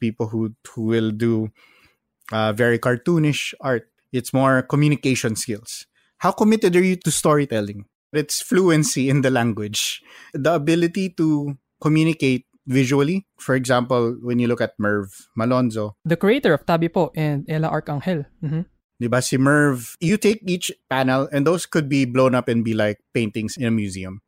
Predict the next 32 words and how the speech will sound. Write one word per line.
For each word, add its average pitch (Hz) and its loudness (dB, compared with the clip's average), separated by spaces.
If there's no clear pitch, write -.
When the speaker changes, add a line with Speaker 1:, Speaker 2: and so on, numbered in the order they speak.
Speaker 1:
Merv's 131 0
panels 120 0
are, 113 0
are 123 -4
on 131 2
their 131 4
own 123 0
beautiful. 110 -6
But 139 0
Merv 151 2
also 147 2
has 120 -2
a 120 0
flavor 120 0
for 117 -2
storytelling. 107 -4
He 143 -4
understands 120 -2
the 113 -4
medium. 104 -6
Same 123 -4
thing 220 -2
with 160 -2
Ian. 113 -2
Mas 110 -12
Ian 110 -4
Santamaria, 117 -2
another 104 -6
guy 113 -2
that 107 -8
I'm 104 -8
a, 101 -12